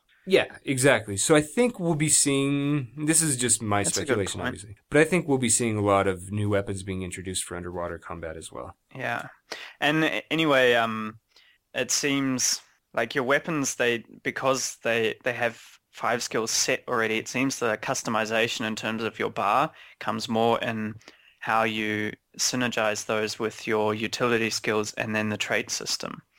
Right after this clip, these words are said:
Speaker 2: Uh,
Speaker 1: Mm.
Speaker 2: they've talked often a lot about, I mean, the trait system still seems to always be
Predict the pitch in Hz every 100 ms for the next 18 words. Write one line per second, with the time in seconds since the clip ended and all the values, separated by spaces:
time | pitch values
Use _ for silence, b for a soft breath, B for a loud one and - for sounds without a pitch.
0 | B B B - - - 50 - _ -
1 | 117 113 104 101 123 117 - 123 - 117
2 | 117 120 110 110 110 - - 110 107 -
3 | _ _ _ - 135 117 110 - 165 -
4 | 123 - 113 110 107 b _ - - 123
5 | 117 113 - _ - - 120 117 - 123
6 | 120 117 110 - 123 113 113